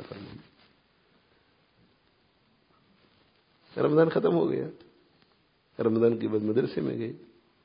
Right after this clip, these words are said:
مدرسے میں گئے تو وہ تقسیم اسباق کی چٹھی ہمیں ملی، تو اس چٹھی میں یہ لکھا ہوا تھا کہ بھئی تمہیں الادب المفرد پڑھانی ہے امام بخاری رحمۃ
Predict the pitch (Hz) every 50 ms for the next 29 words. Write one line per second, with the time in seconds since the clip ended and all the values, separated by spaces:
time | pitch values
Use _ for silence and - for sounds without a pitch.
0 | _ _ _ _ _ - _ _ - 113 120 135 135 127 - 127 117 113 110 113
1 | 117 117 117 113 113 107 - - - - 104 107 104 - - 104 - - 123 120
2 | 117 117 107 - - - 117 117 120 - 120 117 - 123 123 - 151 143 131 123
3 | 123 117 113 117 117 131 135 - - - - _ _ _ _ _ _ _ _ _
4 | _ _ _ _ _ _ _ _ - 120 123 113 - - - 123 - - - -
5 | 139 143 135 135 139 131 127 120 - - - 151 131 117 120 113 104 - - 120
6 | 120 117 113 120 123 - - 110 110 113 127 - - - - - _ _ _ _
7 | _ _ _ _ _ _ _ _ _ - 113 117 - 117 117 127 139 131 123 120
8 | 117 110 - 127 123 123 - 98 92 90 95 95 - - 101 101 101 98 98 101
9 | 98 98 95 - 104 95 98 95 95 95 92 90